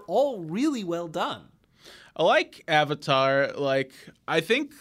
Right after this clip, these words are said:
Speaker 2: a big reason why I haven't seen it since the theater for Tintin is, like, I got to see it in three D.
Speaker 1: Mm.
Speaker 2: And that was, that and Avatar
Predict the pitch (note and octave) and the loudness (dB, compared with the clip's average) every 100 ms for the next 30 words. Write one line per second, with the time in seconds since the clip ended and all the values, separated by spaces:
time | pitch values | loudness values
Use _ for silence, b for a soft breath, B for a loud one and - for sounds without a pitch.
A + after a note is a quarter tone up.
0 | - D#3 C3+ G3 E3 F3 F3+ D3 C3 C#3+ | -6 -4 0 -2 0 -4 -4 -2 0 0
1 | C#3 - D#3 C#3+ C3 - D#3+ F3 - A#2+ | -2 -6 -4 -4 -6 -6 -6 -6 -8 -12
2 | - A#2+ A2+ A2 A2+ A#2 A#2+ _ B2+ A#2 | -8 -8 -8 -10 -10 -12 -14 _ -12 -8
3 | B2+ A2+ B2+ A2+ A2 A#2 A2+ A#2+ B2+ B2+ | -8 -8 -10 -10 -10 -12 -8 -6 -4 -4
4 | A#2+ G#2 B2+ C3+ C#3 D#3 D#3 F#3+ A#3+ D4+ | -6 -8 -10 -10 -8 -6 -4 -4 -4 -8
5 | - _ _ _ _ _ _ _ _ _ | -10 _ _ _ _ _ _ _ _ _
6 | _ _ _ _ C#3 D3 C#3+ B2+ C#3+ C#3 | _ _ _ _ -8 -4 -4 -2 0 2
7 | C3+ C#3 D3 D3 C3 - - - _ _ | 2 2 0 0 -2 -14 -16 -20 _ _
8 | - D#3 E3+ D#3+ F#3 A3 D#3+ C3 C3 | 0 0 2 2 0 0 0 0 0